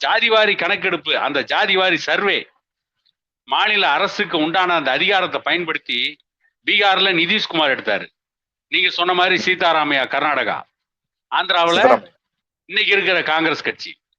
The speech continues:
Speaker 1: தெலுங்கானா, மகாராஷ்டிராவுல, அஹ், பி ஜே பி வந்து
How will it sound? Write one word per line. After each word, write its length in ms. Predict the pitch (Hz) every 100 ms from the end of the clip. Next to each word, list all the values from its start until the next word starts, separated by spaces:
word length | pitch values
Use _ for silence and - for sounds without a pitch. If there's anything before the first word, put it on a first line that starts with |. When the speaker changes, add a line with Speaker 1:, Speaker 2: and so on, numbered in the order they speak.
| _ _ _
Speaker 1:
தெலுங்கானா, 460 | 185 214 196 110 - - _ _ _ _ _ _ _ _ _ _ _ _ _ _ _ _
மகாராஷ்டிராவுல, 760 | 151 208 226 202 185 196 196 226 262 208 - _ _ _ _ _ _ 170
அஹ், 1200 | 185 170 151 147 135 127 120 117 110 107 101 101 - _
பி 140 | - 240
ஜே 180 | 233 233
பி 120 | 208
வந்து 340 | 180 175 233